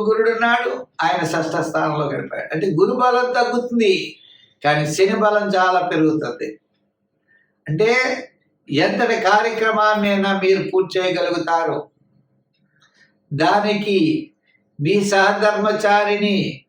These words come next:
లేదా మీ పార్ట్నర్, ఆడవాళ్ళు అవ్వచ్చు, మగవాళ్ళు అవ్వచ్చు, ఎవరైనా సరే వారి యొక్క సహాయ సహకారాలు మీరు అందుకుంటారు. బంధుమిత్రుల యొక్క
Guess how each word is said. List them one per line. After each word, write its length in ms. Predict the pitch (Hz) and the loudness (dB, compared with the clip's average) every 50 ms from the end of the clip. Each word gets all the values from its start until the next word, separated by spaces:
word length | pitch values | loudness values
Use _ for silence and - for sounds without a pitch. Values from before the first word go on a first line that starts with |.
| _ _ _ _ _ _ _ _ - | _ _ _ _ _ _ _ _ -6
లేదా 380 | 131 139 160 190 214 208 214 202 185 196 | -2 0 2 2 2 2 2 0 2 2
మీ 80 | 196 190 196 196 190 | 2 2 2 2 2
పార్ట్నర్, 640 | 196 196 190 190 226 - 214 220 226 214 202 175 143 135 151 - - _ _ _ _ _ _ _ _ _ _ _ _ _ - | 2 2 2 2 0 -4 -2 0 0 2 0 0 -2 -6 -8 -12 -14 _ _ _ _ _ _ _ _ _ _ _ _ _ -8
ఆడవాళ్ళు 500 | - 131 147 165 185 190 196 202 202 208 202 | -4 -2 0 2 2 2 2 2 2 2 0
అవ్వచ్చు, 280 | 220 220 220 220 269 294 233 220 | 0 0 -2 -2 -2 -2 -2 0
మగవాళ్ళు 440 | 214 214 226 226 233 226 226 220 214 | 0 0 2 2 2 2 2 2 2
అవ్వచ్చు, 300 | - 190 180 175 - 147 156 170 | 0 0 -2 -4 -2 -2 0 0
ఎవరైనా 400 | 202 220 220 220 220 208 208 202 190 - - | 0 2 2 2 0 2 0 0 -2 0 0
సరే 240 | 185 185 180 160 160 - - - - _ _ _ _ _ _ - | 0 0 0 0 -2 -2 -4 -8 -12 _ _ _ _ _ _ -2
వారి 300 | 147 160 185 202 208 208 214 | 0 2 2 2 2 2 2
యొక్క 180 | 214 208 196 190 190 - | 0 0 -2 -2 0 0
సహాయ 300 | 180 190 190 208 208 202 196 196 | 2 2 2 2 0 0 -2 0
సహకారాలు 540 | 190 190 190 185 185 185 180 180 180 180 175 160 165 | 0 0 0 0 2 2 2 2 2 0 0 -2 -2
మీరు 160 | 165 156 156 156 156 | -2 0 0 0 0
అందుకుంటారు. 760 | 156 165 190 190 - 190 185 180 - 202 180 175 175 160 147 - - _ _ _ _ _ _ _ _ _ _ _ _ _ _ _ _ _ _ _ _ - - _ _ - 135 | 0 0 0 0 0 0 -2 0 2 2 2 2 2 0 -2 -4 -8 _ _ _ _ _ _ _ _ _ _ _ _ _ _ _ _ _ _ _ _ -20 -20 _ _ -2 0
బంధుమిత్రుల 600 | 143 160 160 196 214 214 208 208 214 208 202 202 214 | 2 2 4 4 4 4 4 2 2 0 0 0 0
యొక్క 160 | 214 214 208 | 0 0 0